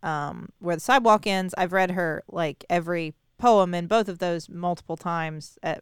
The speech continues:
like, at bedtime, we'll read a handful of Shel Silverstein poems. And she really likes them. She likes that they're funny. She likes,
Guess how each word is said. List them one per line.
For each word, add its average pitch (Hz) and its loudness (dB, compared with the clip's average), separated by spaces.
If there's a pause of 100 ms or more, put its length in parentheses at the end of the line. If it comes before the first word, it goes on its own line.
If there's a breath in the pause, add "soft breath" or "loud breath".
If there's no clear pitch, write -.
(120)
like, 170 -8
at 147 -8
bedtime, 160 -6
we'll 156 -6
read 156 -10
a 151 -10
handful 147 -10
of 151 -8
Shel - -8
Silverstein 247 -2
poems. - -10
And 170 -10
she - -12
really 240 2
likes 175 0
them. 180 -6
She 175 -6
likes 170 -4
that 180 -8
they're 185 -2
funny. 156 -8
She - -12
likes, 160 -10